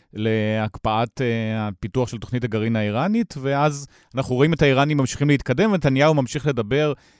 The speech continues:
לפעמים גם אחרי שבעה באוקטובר, שזה הנושא הכי מרכזי, שלאיראן לא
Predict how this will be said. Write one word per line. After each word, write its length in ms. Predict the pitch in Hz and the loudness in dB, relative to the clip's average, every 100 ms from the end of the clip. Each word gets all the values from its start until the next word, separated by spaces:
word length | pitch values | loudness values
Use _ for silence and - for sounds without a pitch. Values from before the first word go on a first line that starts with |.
| - | -8
לפעמים 240 | 117 143 | 0 0
גם 140 | 143 131 | 2 0
אחרי 200 | - 170 | 0 -4
שבעה 200 | - 170 | 0 0
באוקטובר, 460 | 165 156 180 165 | 0 0 -2 0
שזה 260 | 156 123 131 | -2 -2 -2
הנושא 320 | 131 117 139 | -2 -2 -2
הכי 220 | 135 - 131 | -2 -2 -2
מרכזי, 460 | 131 - 101 135 | -2 -2 -4 -4
שלאיראן 440 | 131 113 110 113 | -4 -2 -2 0
לא 80 | 117 | -2